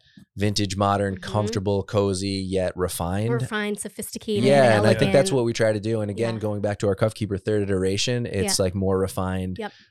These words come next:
Speaker 1: Um, our charms are very organic. So when we first started designing,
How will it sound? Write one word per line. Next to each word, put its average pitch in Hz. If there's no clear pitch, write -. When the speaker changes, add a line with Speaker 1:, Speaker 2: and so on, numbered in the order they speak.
Speaker 1:
Um, 92
our 95
charms 104
are 95
very 95
organic. 95
So 101
when 92
we 90
first 98
started 92
designing, 95